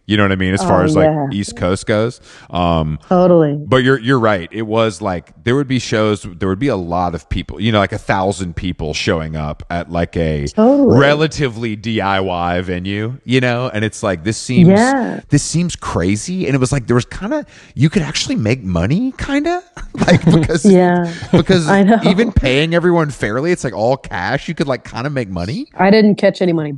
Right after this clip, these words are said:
Speaker 2: but I did catch
Speaker 1: <laughs>
Speaker 2: that there was this, there was a feeling that it was like, yeah, you could, you know, kind of have,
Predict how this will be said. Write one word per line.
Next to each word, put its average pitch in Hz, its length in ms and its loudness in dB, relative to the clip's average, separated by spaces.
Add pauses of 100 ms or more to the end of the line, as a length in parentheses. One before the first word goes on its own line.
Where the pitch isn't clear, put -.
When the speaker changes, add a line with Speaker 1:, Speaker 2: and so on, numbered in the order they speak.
(120)
Speaker 2:
but 196 160 4
I 180 100 2
did 196 300 0
catch 185 380 -2
Speaker 1:
<laughs> - 0 -
Speaker 2:
that 196 520 2
there 180 180 4
was 170 360 2
this, - 320 -10 (680)
there 190 140 6
was 196 220 4
a 185 80 4
feeling 202 800 2
that 170 160 2
it 165 120 2
was 160 180 -2
like, 160 220 0
yeah, 185 180 4
you 170 380 -2
could, 175 640 2 (160)
you 220 100 0
know, 151 180 2
kind 156 280 4
of 147 180 2 (300)
have, 165 500 4